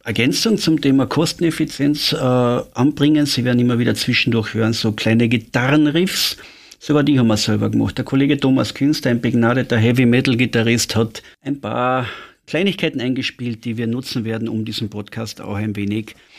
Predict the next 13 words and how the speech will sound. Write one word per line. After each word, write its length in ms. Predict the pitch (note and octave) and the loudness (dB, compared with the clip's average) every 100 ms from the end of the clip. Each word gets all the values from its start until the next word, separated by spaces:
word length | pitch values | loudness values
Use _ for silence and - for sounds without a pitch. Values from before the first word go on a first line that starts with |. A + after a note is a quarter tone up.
| _ | _
Atmosphäre 640 | C3+ - D#3 - G#2+ G2+ | -10 -6 -6 -6 -8 -8
zu 160 | G2 G#2+ | -10 -12
verleihen. 400 | - G#2 A2 A2 | -12 -12 -8 -4
Wenn 100 | C3 | -2
Sie, 360 | - B3 C3 - | 0 -2 -2 -4
liebe 240 | C3 B2 | -6 -6
Zuhörerinnen 520 | - F3 B2+ A#2 A#2 | -6 -6 -4 -4 -6
und 60 | G#2+ | -6
Zuhörer, 300 | - C3 G#2 | -4 -4 -6
aber 160 | G2+ | -8
noch 160 | G#2 G2+ | -8 -10
Fragen 640 | - A2 C3 B2 G2+ F#2 | -10 -2 0 0 -4 -10
haben, 300 | F#2 G#2+ D3+ | -10 -6 -6